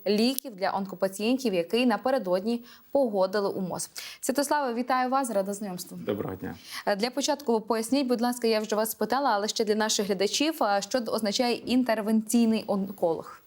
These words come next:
Speaker 2: Дивіться, є таке поняття, як інтервенційна радіологія. Це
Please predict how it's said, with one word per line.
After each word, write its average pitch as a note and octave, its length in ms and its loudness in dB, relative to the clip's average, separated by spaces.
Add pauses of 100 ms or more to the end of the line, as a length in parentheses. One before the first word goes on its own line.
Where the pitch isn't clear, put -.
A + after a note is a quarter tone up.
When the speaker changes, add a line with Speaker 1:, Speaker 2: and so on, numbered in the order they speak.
(280)
Speaker 2:
Дивіться, G#2+ 460 0
є B2+ 180 2
таке B2 300 -2
поняття, A#2 460 -2
як G2 120 -2
інтервенційна F#2+ 640 -2
радіологія. E2+ 720 -2
Це B2+ 360 0